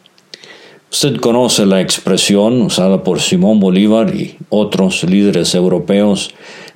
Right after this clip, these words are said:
"En la unión está la fuerza". Es bueno ver el deseo de trabajar juntos aquí en las cosas del Señor, incluyendo labores físicas también.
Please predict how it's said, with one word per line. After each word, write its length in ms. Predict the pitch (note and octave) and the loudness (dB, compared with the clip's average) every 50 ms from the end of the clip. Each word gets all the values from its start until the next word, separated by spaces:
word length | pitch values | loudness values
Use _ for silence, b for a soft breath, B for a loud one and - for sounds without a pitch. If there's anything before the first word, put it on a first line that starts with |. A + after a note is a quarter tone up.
| B B | B B
"En 300 | A#2+ A#2 A2+ A2 A2 G#2+ | -2 0 2 2 4 4
la 100 | G#2+ G#2 | 4 2
unión 800 | G#2 G2+ G2+ F#2+ G2+ G#2+ A2+ B2 C3+ D3 D#3+ E3 D#3+ D#3 D#3 D3+ - | 2 4 4 4 4 4 4 4 4 2 2 2 2 0 -2 -4 -2
está 420 | G2 G2 F#2+ - - - - G#2 G2+ | -2 0 0 0 -2 0 0 0 2
la 140 | G2+ G2 | 2 0
fuerza". 640 | F#2 - - G2 G2 F#2+ F2 - - - - - - - _ _ _ _ _ _ _ _ _ _ B B B B B B B B B B | 0 -2 -2 0 0 0 0 0 -2 -4 -6 -10 -12 -20 _ _ _ _ _ _ _ _ _ _ B B B B B B B B B B
Es 140 | B2 A#2 A2+ | -2 0 2
bueno 260 | D3 F#3 F#3+ G3 F#3 | 2 4 4 2 2
ver 220 | D#3+ F3+ F3+ E3+ | 2 2 2 2
el 100 | F3 E3 | 2 2
deseo 460 | D3 D3 B2 - - C#3+ C#3+ D3 C#3 C3 | 2 2 0 2 2 2 2 2 2 2
de 140 | A#2 G#2+ | 2 0
trabajar 600 | - - - G#2+ G#2 G2 G2 F#2 F2+ A2 A2+ A#2 | -2 0 0 0 2 2 2 2 0 0 0 0
juntos 800 | G#2 - - - D3 D#3 C3+ G#2 F#2 E2+ D#2+ D2 - - - - b b b b b b b b | 0 -2 -2 0 0 2 0 0 -2 -2 -4 -4 -4 -8 -14 -16 b b b b b b b b
aquí 380 | - E2+ - - - G#2 A2+ B2+ | -6 -6 -4 -2 0 2 2 2
en 120 | A#2+ G#2 | 2 2
las 160 | F#2 - - | 2 0 -2
cosas 400 | - - A2+ G#2+ G#2+ - - F2 | -2 -2 0 0 2 0 0 0
del 180 | D2 F2+ F2 E2 | 0 0 0 0
Señor, 440 | - - - F2+ F#2 G2+ F#3+ F#2 - - - - _ _ _ B B B B B B B B B | 0 0 0 2 2 2 2 0 -2 -6 -14 -20 _ _ _ B B B B B B B B B
incluyendo 1040 | - D3+ D#3 F3 D#3+ C#3+ - D3 C3 A#2 A#2 B2 B2+ B2 B2+ B2 B2 B2 A#2+ - - | 0 2 2 2 2 0 0 2 2 2 2 2 2 2 2 2 2 2 0 0 0
labores 600 | G#2 G#2+ G2+ G2+ F#2+ G2+ G#2+ A#2 A2+ A2 F#2+ - | 0 2 2 2 2 2 2 2 2 2 0 -2
físicas 760 | - - - E3 F#3 E3+ - - G2+ E2+ - E2+ F2 - - - | -4 -2 0 2 2 2 2 0 -2 -2 -2 -2 -2 -2 -2 0
también. 560 | F#2+ F#2 F2+ F2+ F#2 F2+ E2+ D#2+ D#2 D#2+ | 0 2 2 2 2 0 0 -2 -4 -6